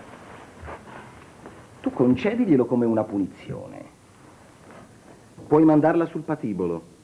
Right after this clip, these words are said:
ma per lei sarà molto meno doloroso che vedersi umiliata dalla tua bellezza. Anzi, adesso che ti guardo, Elisabetta, mai come adesso sei stata in grado di affrontare la sfida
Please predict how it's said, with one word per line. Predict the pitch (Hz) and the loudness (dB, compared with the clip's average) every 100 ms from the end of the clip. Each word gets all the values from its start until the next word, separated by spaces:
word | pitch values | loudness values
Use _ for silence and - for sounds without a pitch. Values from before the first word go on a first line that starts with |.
| _ _ - | _ _ -8
ma | 110 | -2
per | 131 | 2
lei | 170 185 | 2 2
sarà | 165 | 2
molto | 151 196 214 170 | 2 2 2 4
meno | 156 | 6
doloroso | 131 123 123 170 185 | 6 4 6 4 0
che | 143 | -2
vedersi | 113 120 127 - | 0 0 0 -2
umiliata | 120 123 123 135 156 180 165 | 2 2 4 2 0 -8 -10
dalla | 117 | -10
tua | 113 131 | -8 -10
bellezza. | 127 113 - - - - - _ _ _ _ - _ _ - - - _ _ _ - - - - | -10 -12 -16 -20 -20 -20 -20 _ _ _ _ -20 _ _ -20 -20 -20 _ _ _ -20 -20 -20 -14
Anzi, | - 127 104 123 | -2 0 2 2
adesso | 139 165 139 | 2 0 -4
che | - | -6
ti | - | -8
guardo, | 95 82 147 - - - | -8 -8 -12 -18 -20 -18
Elisabetta, | - - - - - - - - - - - - - - - - - - - - - - | -18 -18 -20 -20 -20 -20 -20 -20 -18 -16 -16 -18 -20 -20 -20 -20 -20 -20 -20 -20 -20 -12
mai | - 110 139 139 | -2 0 2 0
come | 135 123 120 | -2 -4 -2
adesso | 107 98 90 95 | 0 0 -2 -12
sei | 101 95 | -10 -10
stata | 110 110 | -8 -4
in | 107 | -2
grado | 104 120 107 | 0 -2 -2
di | 98 | -4
affrontare | 98 104 101 123 113 | -4 -4 -4 -4 -4
la | 101 | -6
sfida | - - 139 151 | -10 -10 -8 -8